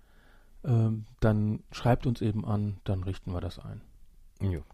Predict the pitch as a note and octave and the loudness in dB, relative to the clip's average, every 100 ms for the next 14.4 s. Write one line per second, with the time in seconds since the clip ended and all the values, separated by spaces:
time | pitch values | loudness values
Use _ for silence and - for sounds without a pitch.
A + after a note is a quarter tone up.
0 | - A2 A#2+ A#2+ C3 - D3 D3+ C#3 - | 2 4 4 6 4 4 2 2 2 4
1 | C3+ C3 C#3 C3 A#2 B2+ C#3+ D#3+ C#3+ B2+ | 4 4 2 4 6 8 8 6 4 4
2 | C3+ C#3+ C3 C#3+ E3 B2+ B2 C3+ D#3 D#3 | 4 4 4 4 2 4 4 4 2 2
3 | D3 C3+ - C3+ C3 B2+ A#2 A#2+ A#2+ - | 2 2 2 2 2 2 6 6 6 2
4 | - - - - - - - - D3 E3 | -4 -8 -12 -14 -12 -12 -2 4 6 6
5 | - D#3+ - D#3 D#3 - D#3+ - - - | 4 2 6 8 8 6 4 4 -8 -18
6 | - - - - - - - D3 E3 - | -18 -20 -20 -20 -14 -6 6 8 8 8
7 | B3+ A#3 F#3+ F3 D3+ D#3 F#3 B3 - - | 8 8 8 10 10 10 8 4 2 -2
8 | E3 F3 E3 D3 F#3 A#3 - F3+ - - | 4 6 10 10 12 12 10 6 8 10
9 | A3+ A3 F#3+ - F3 F#3+ - G3+ - - | 12 12 8 6 8 8 6 2 2 -2
10 | - G#3 D4+ G#3 C#3 - - - - - | -2 4 8 12 10 8 -2 -10 -14 -18
11 | - - - A#2 - - - - F3+ A3 | -20 -18 -4 4 10 10 10 8 10 10
12 | F3+ F3+ F#3+ F#3 F#3 F3+ - - - - | 10 10 8 8 8 6 4 0 -2 2
13 | F3 F#3+ A#3+ - C#3 A2+ - D3+ D#3+ D#3+ | 6 8 8 8 4 4 4 4 6 4
14 | - D#3 D3+ D3 | 2 6 6 6